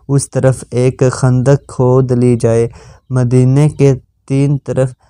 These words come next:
مدینہ کے تین طرف چونکہ مکانات کی تنگ گلیاں اور کھجوروں کے جھنڈے تھے، اس لیے ان تینوں جانب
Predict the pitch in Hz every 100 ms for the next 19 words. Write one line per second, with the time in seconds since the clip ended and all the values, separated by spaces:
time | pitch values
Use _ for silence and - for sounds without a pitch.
0 | _ 135 127 131 135 143 143 135 131 -
1 | 135 135 147 143 131 135 131 - _ _
2 | _ _ - 139 131 143 131 127 131 127
3 | 131 135 - 131 123 131 131 131 123 120
4 | 127 131 120 - - - 123 117 123 123
5 | 135 131 131 120 113 120 117 135 131 131
6 | 120 - _ - 131 - 127 127 131 -
7 | 127 120 - 123 123 131 117 120 120 131
8 | 127